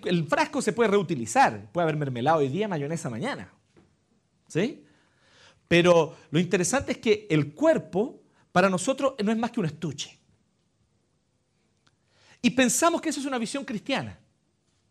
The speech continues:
Y a veces en las iglesias se habla así, "No, hermano, el hermano fulano murió". Pero es solo el estuche, hermano, ¿no? Su alma vive con Cristo. Y...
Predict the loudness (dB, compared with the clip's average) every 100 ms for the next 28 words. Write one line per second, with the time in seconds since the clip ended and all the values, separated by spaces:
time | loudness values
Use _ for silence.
0 | _ _ _ -20 0 4 6 4 2 0
1 | -2 -2 -6 -12 _ 0 4 4 4 2
2 | 2 2 2 4 4 4 2 0 0 -4
3 | -16 _ _ -12 -6 -6 -2 -2 0 0
4 | 0 -2 -2 -2 -4 -2 2 2 0 -4
5 | -2 2 2 0 -8 _ _ _ _ _
6 | _ _ _ _ -8 -6 -4 -4 0 0
7 | 0 0 0 -2 -6 -8 -12 -14 -14 -18
8 | -20 _ _ -16 -6 -4 -4 -6 -4 -4
9 | -4 -6 -8 -8 -8 -10 -16 -14 -14 -16